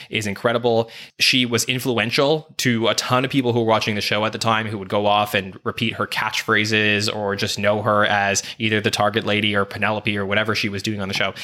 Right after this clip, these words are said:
And then comes a point where she starts to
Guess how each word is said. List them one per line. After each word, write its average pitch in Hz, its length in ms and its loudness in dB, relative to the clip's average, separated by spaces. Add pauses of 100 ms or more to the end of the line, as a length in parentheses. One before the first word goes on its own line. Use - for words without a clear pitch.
(200)
And 117 220 -2
then 160 320 0 (240)
comes 127 180 -2
a 117 60 -4
point 139 480 -2
where 110 420 2 (460)
she 156 460 0
starts 123 580 2
to 123 440 0